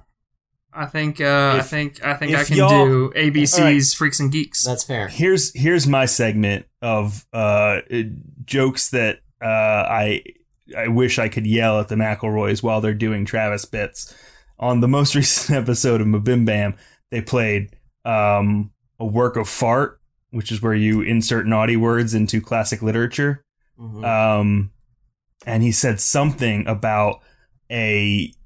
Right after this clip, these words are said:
Speaker 2: you know, a musician who is obsessed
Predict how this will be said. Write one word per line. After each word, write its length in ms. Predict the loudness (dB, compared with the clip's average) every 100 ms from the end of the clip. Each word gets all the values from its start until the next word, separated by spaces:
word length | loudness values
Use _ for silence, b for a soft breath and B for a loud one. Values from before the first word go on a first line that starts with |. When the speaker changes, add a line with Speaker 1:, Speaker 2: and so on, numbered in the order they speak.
| -20 _
Speaker 2:
you 140 | -6 -4
know, 180 | -2 -4
a 580 | -4 -2 0 -2 -4 -10 _ _ _ _
musician 1040 | 0 2 2 2 0 0 0 2 0 -2 _ _ _ _ _
who 380 | 0 2 2 2
is 160 | 0
obsessed 880 | 0 0 0 2 2 0 -4 -4 -10